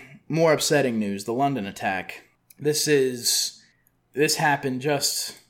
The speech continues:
just very recently. In fact, I'm going to, uh, wow, I just messed that up. I'm going to go over a timeline of this attack first thing, so that we can all kinda start from the same point,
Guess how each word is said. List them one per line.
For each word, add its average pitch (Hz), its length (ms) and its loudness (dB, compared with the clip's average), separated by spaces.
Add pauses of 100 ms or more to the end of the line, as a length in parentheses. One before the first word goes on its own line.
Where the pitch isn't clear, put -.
(200)
just 131 260 -8
very 127 180 -4
recently. 123 400 -6
In 127 80 -6
fact, 135 320 0
I'm 123 100 -2
going 131 320 -2
to, 123 380 -2
uh, 107 400 -2
wow, 123 320 -2 (120)
I - 100 -8
just 113 160 -10
messed 117 160 -8
that 113 160 -8
up. 104 140 -14 (460)
I'm 170 140 0
going 180 340 6
to 156 720 2
go 151 240 8
over 143 220 6
a 131 60 0
timeline 131 560 -2
of 104 100 -8
this 101 160 -6
attack 110 360 -4
first - 360 -6
thing, 98 340 -8 (260)
so - 180 -2
that 120 100 2
we 135 80 0
can 147 160 -2
all 139 140 2
kinda 135 260 -4
start - 320 -4
from 135 180 -6
the 123 40 -8
same 127 300 -4
point, 175 340 -2